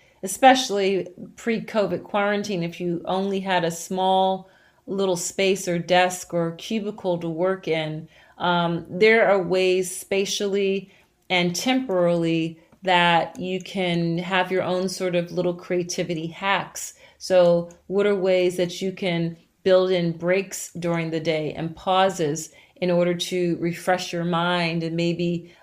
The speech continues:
um, be, inquire with a colleague or walk the floor?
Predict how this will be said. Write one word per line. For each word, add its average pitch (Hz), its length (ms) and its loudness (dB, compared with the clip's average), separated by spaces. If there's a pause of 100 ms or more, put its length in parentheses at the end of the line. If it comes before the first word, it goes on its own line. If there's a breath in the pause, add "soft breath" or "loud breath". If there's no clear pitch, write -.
um, 165 480 0 (180)
be, 180 500 -2 (560)
inquire 180 680 6
with 175 160 -2
a 170 60 -2
colleague 175 500 2
or 165 80 0
walk 180 480 4
the 165 60 -14
floor? 175 640 -2